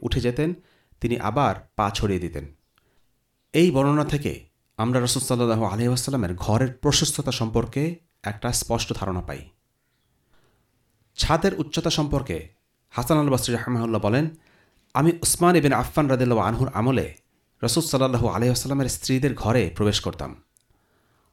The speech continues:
ঘরগুলোর ছাদ আমি হাতে নাগাল পেতাম।" একবার রাসূলুল্লাহ সাল্লাল্লাহু আলাইহি ওয়াসাল্লামের স্ত্রী উম্মে সালামা রাদিয়াল্লাহু আনহা তার ঘর কাঁচা ইট দ্বারা বানিয়েছিলেন।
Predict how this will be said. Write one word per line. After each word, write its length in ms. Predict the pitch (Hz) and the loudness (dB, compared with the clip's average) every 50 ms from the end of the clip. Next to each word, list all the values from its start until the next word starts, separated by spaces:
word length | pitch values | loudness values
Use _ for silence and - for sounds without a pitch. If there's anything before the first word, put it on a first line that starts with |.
| _ _ _ - | _ _ _ -12
ঘরগুলোর 440 | - - 123 131 139 160 156 151 147 | -2 2 2 2 4 4 2 2 2
ছাদ 440 | - - - 147 139 113 98 98 - - _ _ - | 0 0 2 4 4 4 2 0 -6 -14 _ _ -8
আমি 200 | 107 113 117 92 | -4 -2 -2 -2
হাতে 460 | 110 - 92 98 95 - 127 95 85 | -2 -2 -4 -4 -2 -2 -2 -2 -2
নাগাল 320 | 85 87 92 90 92 90 | -2 -4 -2 -2 -2 -2
পেতাম।" 300 | 92 - - - - - - _ _ _ _ _ _ _ _ _ _ _ _ _ _ _ _ _ _ _ _ _ _ _ _ _ | -4 -6 -8 -10 -12 -14 -18 _ _ _ _ _ _ _ _ _ _ _ _ _ _ _ _ _ _ _ _ _ _ _ _ _
একবার 280 | 131 143 147 160 160 117 | -2 0 2 2 2 4
রাসূলুল্লাহ 440 | 117 - - 160 156 147 135 127 123 | 6 6 6 6 4 4 4 2 2
সাল্লাল্লাহু 480 | - 156 147 139 131 123 117 110 117 | 2 2 0 0 0 0 0 0 -2
আলাইহি 280 | 101 110 120 120 120 120 | -2 -2 0 0 0 0
ওয়াসাল্লামের 480 | 120 120 - - 127 135 131 127 110 | 0 0 -2 0 -2 0 2 2 0
স্ত্রী 520 | 90 - - - - 135 143 131 104 101 - - _ _ _ _ _ _ | 2 2 0 0 0 0 0 0 -2 -4 -8 -16 _ _ _ _ _ _
উম্মে 240 | - 156 156 156 151 | -2 0 2 2 2
সালামা 320 | 147 - 143 143 139 135 123 | 2 2 2 2 2 2 2
রাদিয়াল্লাহু 340 | 120 110 113 110 110 107 | 2 0 0 0 0 0
আনহা 480 | 101 107 127 135 123 123 90 85 90 - - _ _ | 2 0 0 0 2 0 0 0 -4 -10 -16 _ _
তার 160 | - 110 110 | -4 -4 -4
ঘর 360 | 104 - - - 123 117 90 90 - - _ _ _ - | -4 -4 0 2 2 2 2 -2 -6 -12 _ _ _ -6
কাঁচা 300 | - - 120 - 143 135 | -4 -4 -2 0 0 2
ইট 160 | 135 131 113 113 | 2 0 0 0
দ্বারা 240 | 127 123 107 82 | 0 0 0 0
বানিয়েছিলেন। 540 | 80 85 85 95 92 87 - - 71 71 69 | -2 -2 -2 -2 -2 -4 -4 -6 -10 -12 -12